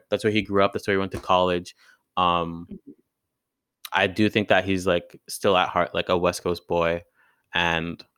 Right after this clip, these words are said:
Speaker 1: I think the Rams, too, would be, that would be really interesting, like, 'cause you know
Speaker 2: Mm, yeah.
Speaker 1: that there's a really good defense there. And now,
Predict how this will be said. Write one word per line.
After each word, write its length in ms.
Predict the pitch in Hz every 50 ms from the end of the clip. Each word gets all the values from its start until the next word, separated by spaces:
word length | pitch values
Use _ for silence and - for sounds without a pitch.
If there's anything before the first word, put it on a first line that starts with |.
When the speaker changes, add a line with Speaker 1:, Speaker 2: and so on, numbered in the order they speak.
| _ -
Speaker 1:
I 80 | 92
think 160 | 92 101 120 -
the 160 | 151 104 85
Rams, 400 | 87 87 92 95 92 90 87 -
too, 440 | - - - 90 85 85 85 82 - _ _ _ _ _ _ _ _ _ _ - - -
would 180 | 90 85 82
be, 440 | - 87 85 82 82 82 82 85 85 85 _ - - _ _ _ _ _ _ -
that 140 | 90 104
would 140 | 117 110 90
be 120 | 87 87 85
really 400 | 82 90 90 92 95 92 90 73
interesting, 540 | 82 82 85 87 - - - 85 82 82
like, 280 | 82 82 85 85 - - _ _ _ _ _ _ _ _ _ _ _ _ _ _ _ _ -
'cause 160 | 110 95 87
you 100 | 87 90
know 460 | 87 85 85 90 98 104 101 95 87 76
Speaker 2:
Mm, 60 | 73 -
yeah. 120 | 143 147
Speaker 1:
that 600 | 180 196 185 160 151 147 147 156 160 - 180 175 _ -
there's 680 | - - _ - _ _ _ _ _ _ - 85 82
a 20 | 80
really 340 | 82 90 101 107 113 117
good 220 | 113 - 104 90 78
defense 380 | - 87 - - 87 87 -
there. 160 | - 87 87 85
And 100 | 85 85
now, 400 | 87 87 90 90 85 85 -